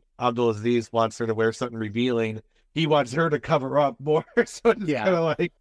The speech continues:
Speaker 1: you know, an interesting kind of, like, um, you know, it's, it's funny. You, you gotta,
Speaker 2: Yeah,
Speaker 1: I thought
Speaker 2: it's,
Speaker 1: explain
Speaker 2: it's, it's
Speaker 1: you
Speaker 2: a different,
Speaker 1: gotta
Speaker 2: it's, it's, it's, it's an interesting dichotomy. Yeah, it is. It
Speaker 1: Yeah.
Speaker 2: is, yeah.
Speaker 1: You gotta watch it yourself. It's hard for me to
Speaker 2: Mm-hmm.
Speaker 1: explain the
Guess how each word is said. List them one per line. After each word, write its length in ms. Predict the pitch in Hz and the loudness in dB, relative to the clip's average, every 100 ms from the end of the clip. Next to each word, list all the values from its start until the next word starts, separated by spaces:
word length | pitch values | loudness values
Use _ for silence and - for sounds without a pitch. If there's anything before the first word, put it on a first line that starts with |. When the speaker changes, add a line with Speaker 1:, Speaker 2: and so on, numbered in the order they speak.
| - | -2
Speaker 1:
you 120 | 170 | 2
know, 120 | 165 | 2
an 80 | 151 | 2
interesting 520 | 147 143 - 139 123 | 0 -4 -4 -4 -4
kind 220 | 131 127 | -2 0
of, 100 | 120 | 0
like, 380 | 117 113 110 110 | 2 2 0 -2
um, 480 | 113 107 104 98 95 | -2 -2 -4 -8 -12
you 140 | - 139 | -6 -2
know, 240 | 110 98 _ | -2 -4 _
it's, 500 | _ 120 117 120 139 | _ -4 -4 -4 -8
it's 260 | 120 _ - | -10 _ -8
funny. 280 | 139 123 120 | -2 0 0
You, 100 | 190 214 254 | -2 -2 -2
you 40 | 240 | 2
gotta, 260 | 240 185 - | 4 2 -2
Speaker 2:
Yeah, 180 | 165 | 0
Speaker 1:
I 40 | 190 | 2
thought 180 | 208 190 | 4 0
Speaker 2:
it's, 20 | |
Speaker 1:
explain 320 | 190 - 139 | 0 -4 -4
Speaker 2:
it's, 140 | 214 220 | -4 -8
it's 160 | - | -4
Speaker 1:
you 20 | |
Speaker 2:
a 60 | 220 | -2
different, 360 | 208 156 160 147 | 2 0 0 -2
Speaker 1:
gotta 40 | |
Speaker 2:
it's, 100 | 180 | -2
it's, 200 | - - | -8 -6
it's, 200 | 175 - | -8 -6
it's 260 | - 190 190 | -6 -4 -2
an 100 | 165 | -2
interesting 360 | 135 - 113 | -4 -4 -4
dichotomy. 540 | 92 85 82 78 76 80 | -2 -6 -10 -12 -10 -10
Yeah, 180 | 80 80 | -10 -12
it 100 | 82 | -14
is. 120 | 78 _ | _ _
It 160 | 87 107 | -20 -6
Speaker 1:
Yeah. 240 | 123 101 | -6 -6
Speaker 2:
is, 100 | 95 _ | -12 _
yeah. 200 | 92 85 _ _ - | -20 -20 _ _ -4
Speaker 1:
You 80 | |
gotta 220 | 190 185 156 | 4 4 6
watch 300 | 139 135 117 | 4 4 0
it 40 | |
yourself. 440 | 117 - 117 113 | -6 0 2 2
It's 120 | 117 - | 0 -2
hard 200 | 127 117 | 0 0
for 80 | |
me 140 | 113 113 | -6 -6
to 80 | 104 - | -6 -6
Speaker 2:
Mm-hmm. 120 | 113 107 | -4 -2
Speaker 1:
explain 340 | 104 104 113 | -2 -8 -8
the 160 | 110 | -10